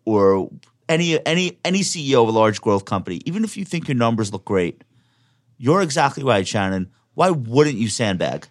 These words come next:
and just buy yourself a little bit of breathing room for the next quarter just in case?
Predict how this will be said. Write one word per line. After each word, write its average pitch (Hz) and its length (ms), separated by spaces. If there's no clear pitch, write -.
and 120 140
just 160 240
buy 143 200
yourself 151 480
a 131 40
little 120 240
bit 120 160
of 101 100
breathing 107 400
room 95 340
for - 160
the 107 80
next 107 260
quarter 92 340
just 92 260
in 101 80
case? 82 420